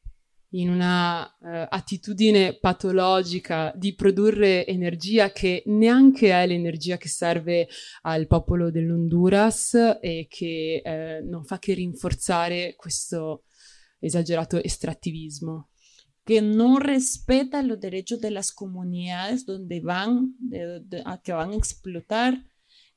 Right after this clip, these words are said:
Speaker 2: que no respeta, eh, su, su opinión.
Speaker 1: Che non rispetta i diritti delle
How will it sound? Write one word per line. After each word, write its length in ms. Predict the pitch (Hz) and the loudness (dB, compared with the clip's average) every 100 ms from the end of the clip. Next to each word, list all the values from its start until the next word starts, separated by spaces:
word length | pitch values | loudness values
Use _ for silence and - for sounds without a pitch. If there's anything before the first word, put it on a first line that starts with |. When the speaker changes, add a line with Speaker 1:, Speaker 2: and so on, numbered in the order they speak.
| _ | _
Speaker 2:
que 100 | 202 | -6
no 180 | 190 196 | -6 -6
respeta, 960 | 196 202 - - 214 214 220 208 208 196 | -6 -4 -4 -4 -4 -4 -6 -6 -6 -8
eh, 200 | 196 180 | -6 -6
su, 1080 | 180 - - - 220 240 247 254 247 240 - - - | -6 -8 -8 -4 0 2 6 6 6 0 -8 -16 -20
su 560 | - - 220 208 190 - | -12 -6 -4 -4 -4 -6
opinión. 760 | 180 - 180 190 240 285 330 _ _ _ _ _ - _ | -6 -6 -6 0 2 2 -2 _ _ _ _ _ -20 _
Speaker 1:
Che 120 | 196 | 6
non 140 | 196 196 | 8 8
rispetta 600 | 185 - 202 - 233 240 | 6 2 0 0 0 0
i 160 | 208 | 0
diritti 400 | 175 190 233 247 | -2 0 0 0
delle 280 | 196 180 180 | 0 0 -2